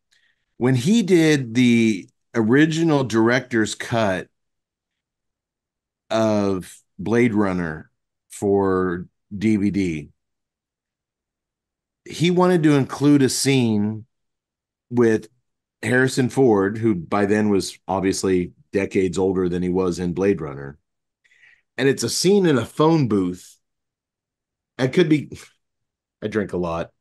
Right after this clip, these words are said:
This could be wrong, but I, but, but, but the, the gist of it is, is accurate. Where he was on the phone in a, in a, a Chinese restaurant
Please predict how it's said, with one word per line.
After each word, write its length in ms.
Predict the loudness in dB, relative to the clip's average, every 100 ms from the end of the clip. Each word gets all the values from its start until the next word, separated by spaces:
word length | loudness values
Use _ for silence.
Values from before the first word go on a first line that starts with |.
| _
This 120 | -10
could 160 | -2 -2
be 120 | 0
wrong, 460 | -2 -2 -6 -10 -6
but 160 | -2 0
I, 180 | -2 -2
but, 280 | 0 0 2
but, 240 | 0 0
but 200 | -2 -2 -4
the, 320 | 0 2 2
the 140 | 0 -2
gist 320 | 2 0 2
of 140 | 2
it 120 | 2 2
is, 360 | 0 -2 -8 -2
is 360 | -2 -2 -8 -8
accurate. 460 | -10 -8 -10 -10 _ _ _ _ _ _ _ _ _ _ _ _ _ _ _
Where 680 | 0 4 6 6 4 2 -2 -6
he 160 | 0
was 120 | 2
on 160 | 2 2
the 80 | 0
phone 520 | 2 2 4 4 2
in 280 | 0 0 2
a, 260 | 2 0 -2
in 160 | -2
a, 400 | 0 -2 -2 -6 -12 _ _ _ _ _ _ _ _ _ _ _ -4
a 280 | -2 -2
Chinese 580 | -4 -2 0 2 2 2
restaurant 640 | 0 0 -2 0 0 -2